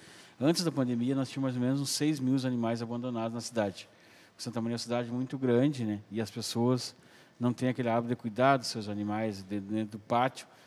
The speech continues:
Mas agora, com a pandemia, aumentou mais de quarenta por cento. É, a gente tá preocupado com essa situação, porque é uma situação muito, né, que se diz assim, nas comunidades. Ontem mesmo a gente passou em várias comunidades,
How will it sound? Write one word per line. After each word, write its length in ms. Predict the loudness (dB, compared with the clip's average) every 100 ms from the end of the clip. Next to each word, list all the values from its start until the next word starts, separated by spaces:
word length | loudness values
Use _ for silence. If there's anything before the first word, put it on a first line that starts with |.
| -14
Mas 220 | -8 -4
agora, 300 | 0 2 2
com 80 | 2
a 20 |
pandemia, 420 | -2 0 2 4 6
aumentou 440 | 6 4 4 2
mais 340 | 4 2 0
de 100 | -2
quarenta 440 | 0 2 4 2 -2
por 120 | -4
cento. 480 | -4 -4 -4 -10 -20 _ -20 -20 -20 -10
É, 220 | -4 -2 -2
a 80 | -4
gente 320 | -4 -6 -2
tá 180 | 0 0
preocupado 580 | 0 -2 -2 0 2 2
com 60 |
essa 160 | -2 -6
situação, 540 | -8 -8 -8 -6 -6
porque 180 | -6 -2
é 20 |
uma 80 | -2
situação 400 | -2 -4 -2 -2
muito, 400 | 0 0 0 -6 -8 -20 -20 -20 _ _ _ _ _
né, 220 | -6 -4 -4
que 100 | -4
se 100 | -6
diz 200 | -4 -4
assim, 200 | -4 -2
nas 200 | -2 0
comunidades. 680 | 2 4 2 2 2 2
Ontem 280 | 0 -2 0
mesmo 340 | 0 0 0 -2
a 60 |
gente 180 | -2 -6
passou 260 | -10 -6 -4
em 120 | -2
várias 260 | 0 -2
comunidades, 640 | -2 -2 -2 -2 -4 -4